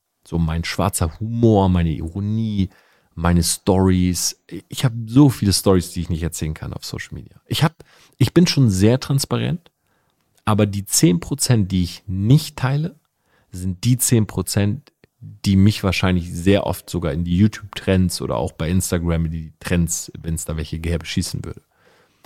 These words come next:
Weil das ist das, was die Leute spannend finden. Marc sagt immer, „Torben, wenn du dein Leben, so wie es wirklich ist, eins zu eins“, und das sind nicht nur positive Dinge, ne, auch Hürden und Schattenseiten und so weiter.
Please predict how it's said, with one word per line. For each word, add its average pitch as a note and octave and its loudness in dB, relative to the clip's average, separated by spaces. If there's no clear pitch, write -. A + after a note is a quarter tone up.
Weil F#2+ 2
das B2 2
ist - -4
das, G2+ 0
was F2 -6
die E2+ -2
Leute E2+ -2
spannend F#2 -2
finden. - -14
Marc G#2+ 2
sagt C3 -2
immer, A2 2
„Torben, C3+ 0
wenn G#2+ 6
du G2 6
dein E2+ 4
Leben, C3+ 4
so F#2 -2
wie F2+ 2
es F2 -6
wirklich D#3 2
ist, - -8
eins C3+ 4
zu - -2
eins“, - -10
und F#2 4
das G2 4
sind D3 6
nicht G2 0
nur G#2+ 6
positive F2 2
Dinge, - -10
ne, C3 -2
auch - -4
Hürden G2 4
und E2 -2
Schattenseiten F2 -2
und E2+ -12
so - -18
weiter. C#2+ -8